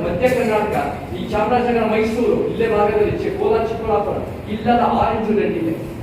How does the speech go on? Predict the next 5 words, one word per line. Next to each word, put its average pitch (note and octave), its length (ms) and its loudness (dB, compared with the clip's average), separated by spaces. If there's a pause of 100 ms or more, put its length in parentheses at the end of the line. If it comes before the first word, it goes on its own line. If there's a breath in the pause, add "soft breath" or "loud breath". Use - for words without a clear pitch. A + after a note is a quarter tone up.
(120)
ಇಲ್ಲೇನಾಗಿದೆ A3+ 720 2
ಅಂದ್ರೆ A#3+ 520 2
ವ್ಯವಸ್ಥೆಯಿಂದ A3+ 500 2
ನಿರ್ಲಕ್ಷ್ಯ G3 440 2
ಆಗಿದೆ. F#3+ 480 -2